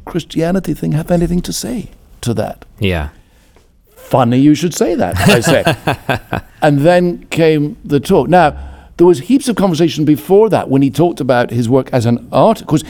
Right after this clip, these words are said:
Speaker 1: he was looking at the world as an artist,
Speaker 2: Right.
Speaker 1: you see. He wasn't just looking at it as just the kind of landscape on its own. He was thinking about actually how he would paint it, how he would bring out his sense of the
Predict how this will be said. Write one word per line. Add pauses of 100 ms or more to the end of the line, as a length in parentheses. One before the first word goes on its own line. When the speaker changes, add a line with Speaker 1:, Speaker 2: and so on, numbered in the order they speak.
Speaker 1:
he
was
looking
at
the
world
as
an
artist,
Speaker 2:
Right.
Speaker 1:
you
see. (520)
He
wasn't
just
looking
at
it
as (420)
just
the
kind
of (240)
landscape
on
its
own.
He
was
thinking
about
actually
how
he
would
paint
it, (400)
how
he
would
bring
out
his (140)
sense
of
the